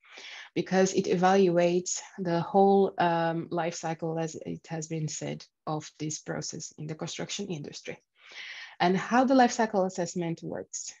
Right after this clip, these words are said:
So we have, uh, different sources of envi-, embodied carbon across the construction, uh, process and life cycle.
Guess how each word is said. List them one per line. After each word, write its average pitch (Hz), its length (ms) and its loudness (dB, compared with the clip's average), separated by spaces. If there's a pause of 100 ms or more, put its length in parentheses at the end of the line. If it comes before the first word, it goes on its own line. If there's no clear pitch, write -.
So 175 640 0
we 175 180 2
have, 220 500 0 (160)
uh, 180 280 0
different 247 320 0
sources 220 500 -4
of 190 180 -2
envi-, 185 360 -2
embodied 180 500 -2
carbon 180 460 -4
across 190 320 -2
the - 80 -4
construction, 175 880 -2
uh, 170 240 0
process 180 560 -2
and 175 160 2
life 175 220 -2
cycle. - 440 -4